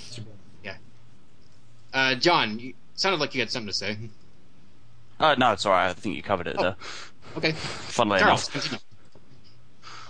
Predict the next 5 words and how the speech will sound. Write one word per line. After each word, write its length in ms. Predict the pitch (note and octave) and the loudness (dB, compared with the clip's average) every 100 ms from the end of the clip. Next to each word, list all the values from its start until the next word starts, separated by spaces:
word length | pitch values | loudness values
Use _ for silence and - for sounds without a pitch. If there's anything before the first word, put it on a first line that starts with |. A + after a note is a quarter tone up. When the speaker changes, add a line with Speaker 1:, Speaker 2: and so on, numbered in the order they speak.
| - - - - - - - - - - - - - - - - - - - - - - - | -12 -12 -12 -12 -12 -12 -12 -12 -12 -12 -12 -12 -12 -12 -12 -12 -12 -12 -12 -12 -10 -10 -6
Speaker 1:
Um, 120 | D3 D3 | 0 4
Speaker 2:
Oh, 60 | |
I, 140 | G#2+ G#2+ | 6 6
Speaker 1:
I 40 | |
think 240 | - G3 | 2 -6